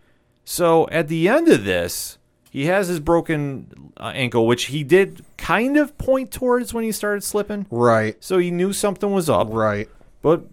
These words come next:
Speaker 2: It was, it was a chaos-, it was the last ten seconds of the fight, of the round, it's,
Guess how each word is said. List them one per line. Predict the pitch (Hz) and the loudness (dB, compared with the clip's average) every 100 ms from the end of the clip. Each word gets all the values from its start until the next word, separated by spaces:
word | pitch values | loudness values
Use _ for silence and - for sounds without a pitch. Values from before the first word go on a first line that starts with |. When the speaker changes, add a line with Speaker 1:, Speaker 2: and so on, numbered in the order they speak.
| _ - | _ -8
Speaker 2:
It | 117 | -4
was, | 113 | 0
it | 156 | 2
was | 170 160 | 4 4
a | |
chaos-, | 143 147 139 160 | 2 2 4 4
it | 151 | 2
was | 143 135 | 2 0
the | |
last | 120 135 190 - | 2 4 4 2
ten | 160 | -2
seconds | 139 139 131 120 | 0 0 0 -2
of | 110 | -4
the | |
fight, | 107 113 101 104 - | -4 -4 -4 -6 -6
of | 110 | -6
the | |
round, | 101 95 92 101 | -4 -6 -8 -6
it's, | 113 - | -6 -6